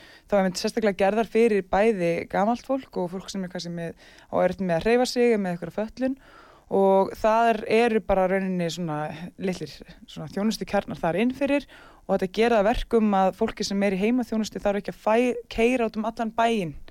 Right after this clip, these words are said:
heldur geta bara verið að vinna innan þessa kjarna, og þetta bæði sparar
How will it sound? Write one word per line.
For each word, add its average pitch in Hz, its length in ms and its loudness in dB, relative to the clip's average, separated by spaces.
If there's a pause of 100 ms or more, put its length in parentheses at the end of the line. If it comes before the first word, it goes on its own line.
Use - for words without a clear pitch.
(320)
heldur 185 260 -2
geta 185 200 0
bara 185 200 2
verið 202 240 2
að 185 140 0
vinna 233 420 2
innan 220 320 0
þessa 208 240 -4
kjarna, 208 440 -4 (140)
og 175 140 -6
þetta 180 160 -2
bæði 185 300 2
sparar 214 480 0